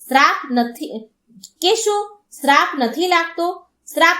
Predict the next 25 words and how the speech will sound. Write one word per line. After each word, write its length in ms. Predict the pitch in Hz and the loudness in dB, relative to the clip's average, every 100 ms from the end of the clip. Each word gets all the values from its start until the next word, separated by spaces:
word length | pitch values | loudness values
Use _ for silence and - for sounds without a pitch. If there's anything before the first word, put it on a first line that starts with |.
| - | 0
તો 100 | 403 | 0
બ્રહ્માજી 600 | 285 240 262 339 339 381 | 2 2 2 0 0 -2
અને 300 | - 294 320 | -2 -2 -4
શ્રી 260 | 320 349 | -2 -2
હરિને 380 | 349 240 240 285 | 2 2 2 0
પણ 260 | 311 381 339 | 0 0 0
ભોગવવો 380 | 285 262 277 277 | 2 2 2 2
પડ્યો 320 | 262 277 285 | 2 2 0
હતો. 340 | 254 254 254 _ _ 339 | 0 -2 -2 _ _ -2
જો 100 | 381 | 4
તમે 260 | 392 403 | 4 2
કોઈ 220 | 403 381 | -2 -2
શ્રાપનું 600 | 415 294 240 233 339 440 | 0 2 2 2 0 0
માન 260 | 330 254 254 | 2 0 2
રાખી 280 | 233 233 247 | 0 0 -4
શકો 280 | 240 233 226 | -2 0 0
છો, 220 | 285 339 - _ - | -2 -4 -8 _ -6
તો 80 | 370 | 0
તમે 280 | 381 381 | 2 0
કોઈની 540 | 392 403 403 392 392 - | -2 -2 0 -2 -6 -2
આત્મામાંથી 640 | 240 247 330 392 349 339 | 0 0 0 -2 -2 -2
નીકળેલા 400 | 254 254 320 392 | -2 0 2 0
આશીર્વાદનું 680 | - 220 247 311 330 339 277 | 0 -2 -2 0 0 0 0
માન 220 | 226 220 | 0 0
પણ 140 | 233 | 0